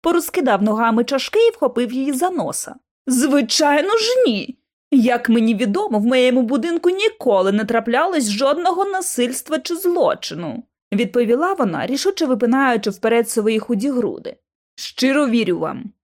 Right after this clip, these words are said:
Локвуд трохи помовчав, дивлячись на вогонь у каміні. «Пане Вінтергарден, учора в телефонній розмові ви сказали, що це для вас питання життя і смерті.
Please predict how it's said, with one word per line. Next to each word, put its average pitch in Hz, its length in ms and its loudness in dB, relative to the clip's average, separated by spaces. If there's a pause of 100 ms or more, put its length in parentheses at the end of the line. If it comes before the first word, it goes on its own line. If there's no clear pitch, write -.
(120)
Локвуд 381 380 2
трохи 311 280 0
помовчав, 277 640 -2
дивлячись 185 500 0
на 196 120 0
вогонь 196 360 0
у 202 40 -2
каміні. 214 520 -4 (560)
«Пане 285 300 2
Вінтергарден, 262 840 -2
учора 311 360 0
в 226 100 -4
телефонній 254 500 2
розмові 247 480 2
ви 185 100 -4
сказали, 240 480 0
що 214 200 -4
це 294 160 0
для 233 160 0
вас 240 200 -2
питання 262 560 0
життя 226 300 -2
і 254 100 2
смерті. - 640 -8